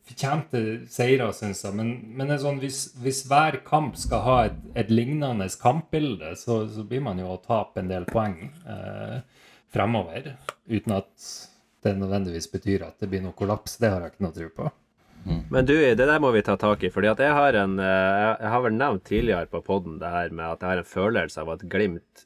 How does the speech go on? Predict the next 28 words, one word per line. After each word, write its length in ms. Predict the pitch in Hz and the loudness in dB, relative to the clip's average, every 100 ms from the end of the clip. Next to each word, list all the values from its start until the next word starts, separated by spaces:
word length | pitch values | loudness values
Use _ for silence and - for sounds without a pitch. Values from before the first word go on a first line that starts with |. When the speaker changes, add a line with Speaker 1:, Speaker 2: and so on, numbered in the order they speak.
| _ | _
Speaker 3:
spiller 640 | - - - 90 110 87 73 - | -20 -12 -4 -2 0 -2 -4 -8
på, 440 | - 98 85 78 - _ _ _ _ - | -4 0 0 -4 -10 _ _ _ _ -12
eh, 400 | 87 82 82 80 76 | -6 -4 -2 -4 -6
altså, 400 | 90 - 92 85 76 - | -8 -6 -4 -4 -8 -20
så, 600 | - - 117 107 92 - | -16 -6 0 2 2 -2
så 460 | - - 107 98 92 | -8 -2 0 2 0
masse 320 | 95 - 92 | -4 -4 -4
maskinkraft 720 | 85 - 98 107 98 82 - | -4 -2 -2 -2 -4 -4 -8
som 160 | 82 82 | -8 -6
de 80 | |
absolutt 480 | 82 - - 82 80 | -6 -6 -6 -6 -4
må, 220 | 90 113 80 - | 0 0 -2 -6
og 160 | 85 82 | -8 -8
ikke 240 | 98 - | -8 -8
mer. 300 | 85 117 80 - | -4 -2 -2 2
Speaker 2:
Ja, 340 | 85 95 104 - _ - | 2 2 0 -6 _ -6
altså, 180 | 104 117 | -4 2
det 100 | 120 | 4
her 120 | 143 | 4
er 80 | 113 | 4
jo 80 | |
noe 140 | 104 98 | 2 2
vi 100 | 85 | 2
har 80 | 80 | 2
lært 400 | 110 107 76 - | 0 0 -4 -6
nå 200 | 78 73 | -6 -2
gjennom, 380 | 71 85 76 73 | 0 0 0 -4
eh, 140 | 71 | -6